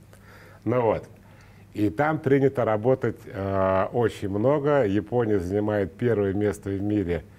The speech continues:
по количеству, по объему работы. Ну, мы не считаем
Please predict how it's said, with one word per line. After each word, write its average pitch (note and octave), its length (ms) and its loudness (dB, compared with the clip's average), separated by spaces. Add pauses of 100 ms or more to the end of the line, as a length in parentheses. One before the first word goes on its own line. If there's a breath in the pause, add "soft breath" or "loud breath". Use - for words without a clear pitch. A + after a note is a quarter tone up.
(540 loud breath)
по G#2 220 4
количеству, G2+ 800 -4
по G#2 200 -2
объему G2+ 420 0
работы. G#2+ 520 0
Ну, G#2 140 -2
мы G#2+ 160 0
не F2 320 -4
считаем G#2+ 580 -2